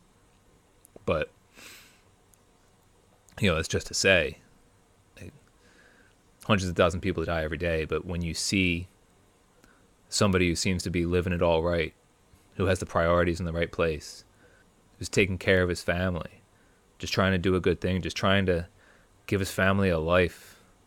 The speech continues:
that they don't have to dream about 'cause they're living it. You know, they'll always feel different.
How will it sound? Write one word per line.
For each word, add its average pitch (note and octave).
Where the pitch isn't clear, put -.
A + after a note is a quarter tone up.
that F2
they F#2+
don't G2
have F#2+
to F2+
dream G2+
about E2+
'cause E2+
they're D#2+
living F#2
it. -
You E2
know, E2
they'll F2
always F2
feel E2+
different. -